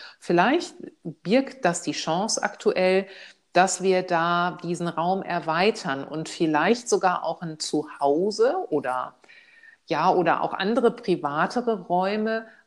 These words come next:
auch als einen Lernort begreifen können, an dem eben so auch digitaler Unterricht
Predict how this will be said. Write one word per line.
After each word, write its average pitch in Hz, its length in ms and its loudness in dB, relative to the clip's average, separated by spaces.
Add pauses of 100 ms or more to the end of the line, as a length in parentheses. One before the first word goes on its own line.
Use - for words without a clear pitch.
auch 208 180 2
als 196 260 4
einen 180 360 -4
Lernort 175 840 -2
begreifen 139 680 -4
können, 208 480 -2 (420)
an 175 180 2
dem 208 300 6
eben 208 540 0
so 208 400 4
auch 190 320 4
digitaler 190 840 -2
Unterricht 214 880 -4